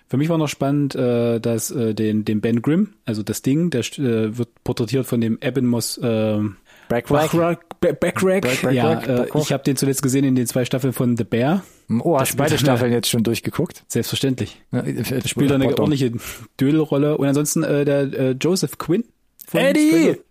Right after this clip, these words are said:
Speaker 1: yep, von Stranger Things als, äh, Johnny Storm, also The Torch.
Speaker 2: Ah.
Speaker 1: Und
Speaker 2: Der taucht vielleicht heute nochmal in der Sendung auf.
Speaker 1: an für sich,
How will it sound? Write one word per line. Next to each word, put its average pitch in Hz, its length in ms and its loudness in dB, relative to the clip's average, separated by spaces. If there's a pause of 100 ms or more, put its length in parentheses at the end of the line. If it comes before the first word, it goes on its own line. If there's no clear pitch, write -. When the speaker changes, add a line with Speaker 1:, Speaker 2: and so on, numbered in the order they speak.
(280)
Speaker 1:
yep, 131 480 0
von 123 200 0
Stranger 165 400 0
Things 233 320 0
als, - 420 -2
äh, 127 300 2
Johnny 143 320 -2
Storm, 151 360 0
also 107 340 -2
The 113 200 -10 (100)
Torch. - 680 -6 (320)
Speaker 2:
Ah. 156 340 0 (380)
Speaker 1:
Und 131 960 2 (300)
Speaker 2:
Der 110 80 -2
taucht 110 200 -4
vielleicht 131 260 0
heute 151 120 -2
nochmal 147 200 2
in 92 100 2
der 90 80 -2
Sendung 92 280 -4
auf. - 200 -10 (320)
Speaker 1:
an 151 120 0
für 151 100 0
sich, 175 460 -2